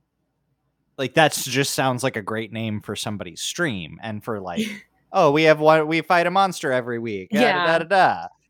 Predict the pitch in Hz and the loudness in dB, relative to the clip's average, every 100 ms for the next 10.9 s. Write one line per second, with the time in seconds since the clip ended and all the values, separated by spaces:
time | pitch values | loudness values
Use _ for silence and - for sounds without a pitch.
0 | - 135 143 - 139 131 139 120 123 120 | -8 -4 -2 -2 -4 0 0 0 -2 -4
1 | 127 131 123 117 135 135 117 156 143 - | -2 -2 -2 -4 -6 -8 -2 0 0 -2
2 | 127 95 87 139 143 196 247 294 247 254 | -6 -6 -12 -14 -10 -4 -2 -2 -2 0
3 | 254 320 294 262 247 226 220 220 208 196 | 0 0 -4 -6 -6 -8 -8 -8 -12 -12
4 | - 202 196 - 202 190 185 185 185 180 | -8 -8 -8 -6 -4 -4 -4 -4 -2 -2
5 | 180 175 175 175 226 247 214 240 269 277 | -6 -8 -12 -8 -2 -2 -2 -2 -2 -6
6 | 285 277 262 247 240 220 208 202 208 208 | -4 -4 -4 -8 -10 -6 -6 -6 -8 -6
7 | 202 196 196 196 190 190 - - _ - | -6 -6 -4 -2 -4 -6 -12 -20 _ -6
8 | 208 190 202 - 302 285 247 196 190 185 | -4 -6 -8 -8 -8 -4 -4 -4 -8 -10
9 | 190 185 185 175 - - 269 233 196 185 | -10 -10 -10 -12 -8 -2 0 0 -2 -6
10 | 202 190 180 185 190 190 185 185 170 | -4 -4 -4 -6 -4 -4 -4 -6 -8